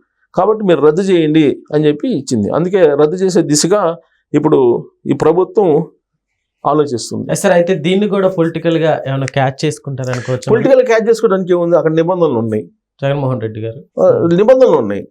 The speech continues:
Speaker 2: ఎస్.
Speaker 1: ఇప్పుడు మీరు రఘురామ్ సిమెంట్స్ నుంచి మీరు తీసుకున్నారు,
Speaker 2: మ్మ్.
Speaker 1: తీసుకున్న తర్వాత మీరు in టైమ్‌లో, ఆ, మన కేంద్ర ప్రభుత్వం, కేంద్ర గనుల శాఖ ఏదైతే జారీ చేసిందో దాని ప్రకారం నువ్వు చేసుకోవాలి. రెండు వేల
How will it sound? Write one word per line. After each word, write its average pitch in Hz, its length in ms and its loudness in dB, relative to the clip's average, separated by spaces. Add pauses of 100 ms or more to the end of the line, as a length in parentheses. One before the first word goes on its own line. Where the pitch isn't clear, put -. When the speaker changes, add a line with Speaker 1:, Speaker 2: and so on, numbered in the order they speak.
(140)
Speaker 2:
ఎస్. 113 120 -12 (320)
Speaker 1:
ఇప్పుడు 156 180 -2
మీరు 190 200 2
రఘురామ్ 185 300 2
సిమెంట్స్ 190 360 0
నుంచి 165 460 2 (460)
మీరు 180 360 0
తీసుకున్నారు, 117 640 -2 (200)
Speaker 2:
మ్మ్. 113 300 -12
Speaker 1:
తీసుకున్న 214 300 2
తర్వాత 185 340 2
మీరు 180 260 4
in 160 200 2
టైమ్‌లో, 165 540 2 (540)
ఆ, 151 40 0 (560)
మన 151 160 2
కేంద్ర 185 360 0
ప్రభుత్వం, 180 540 2
కేంద్ర 180 260 2
గనుల 175 220 2
శాఖ 160 520 2
ఏదైతే 160 360 2
జారీ 143 260 2
చేసిందో 143 400 -2
దాని 185 260 -2
ప్రకారం 214 380 0
నువ్వు 180 200 0
చేసుకోవాలి. 131 440 2
రెండు 156 180 0
వేల 170 300 2